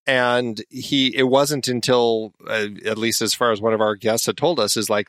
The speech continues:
much later in the comics is what, like, sometimes he'd have a mask on and, or not. But, like, uh, when we first meet him, it's this, it's the Red Skull character. And so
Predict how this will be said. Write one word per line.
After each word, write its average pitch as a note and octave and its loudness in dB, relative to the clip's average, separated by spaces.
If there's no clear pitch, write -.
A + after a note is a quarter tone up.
much B2 0
later B2 2
in A2 0
the G2+ -14
comics C#3 -4
is G2 -6
what, G2+ 0
like, G2+ -4
sometimes G#2+ -2
he'd G#2 -4
have F#2+ -4
a F#2 -4
mask F2+ -6
on F2 -8
and, F#2 -16
or F#2+ -10
not. A2 -4
But, B2+ 0
like, A2 0
uh, - -8
when C#3+ 2
we D#3 2
first F3+ 0
meet G#3+ 2
him, - -10
it's - -4
this, A#2+ 0
it's C#3+ -2
the A#2 4
Red A2+ 2
Skull C3+ 2
character. D3 -2
And A2 -4
so D3 4